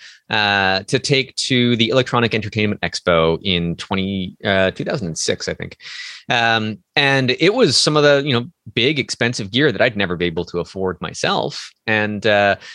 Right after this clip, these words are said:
and so you would have this massive equipment locker where you could check out any, any gear that was required for your learning and education and skills. Scrap that and learn from YouTube, l-, learn from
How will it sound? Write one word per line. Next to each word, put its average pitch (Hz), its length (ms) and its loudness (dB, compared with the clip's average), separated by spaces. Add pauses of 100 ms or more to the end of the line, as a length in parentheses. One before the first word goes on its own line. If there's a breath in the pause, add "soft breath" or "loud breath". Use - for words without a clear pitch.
(180 loud breath)
and 139 80 -2
so 165 360 4
you 170 140 4
would 170 80 8
have 160 300 2
this 143 200 0
massive 131 360 0
equipment - 360 0
locker 104 320 0
where 104 140 2
you 113 140 0
could 101 300 -4
check - 260 -2
out 113 180 4
any, 107 560 -2
any 110 260 0
gear 113 380 4
that 104 160 0
was 104 160 -2
required 104 640 2
for 107 300 2
your 104 280 0
learning 104 440 -2
and 98 80 -2
education 101 640 -4
and 87 100 -6
skills. 127 520 2 (640 loud breath)
Scrap 151 640 2
that 123 480 2 (440)
and 151 240 2
learn 151 340 4
from 117 240 0
YouTube, 110 600 0
l-, 120 340 -2
learn 143 360 4
from 123 420 2